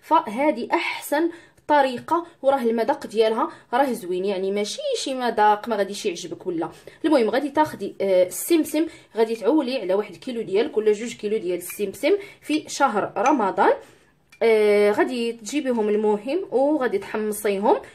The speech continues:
ثم غادي تطحنيهم في الطحان الكهربائي. البنات اللي ما كيعرفوش السمسم من دول اخرى ولا الزنجلان، هو هذا، ها هو يا البنات، هذا محمص،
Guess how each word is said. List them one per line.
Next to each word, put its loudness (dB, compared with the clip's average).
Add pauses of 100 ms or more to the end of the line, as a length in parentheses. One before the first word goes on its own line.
(160)
ثم 4
غادي 2
تطحنيهم -2 (160)
في 2
الطحان 0
الكهربائي. 2
البنات -2
اللي 2
ما 2
كيعرفوش 0
السمسم -6
من 2
دول 0
اخرى 2 (320)
ولا 6
الزنجلان، 0
هو 2
هذا، 4 (800)
ها -2
هو 2
يا 4
البنات، 0
هذا 2
محمص، 0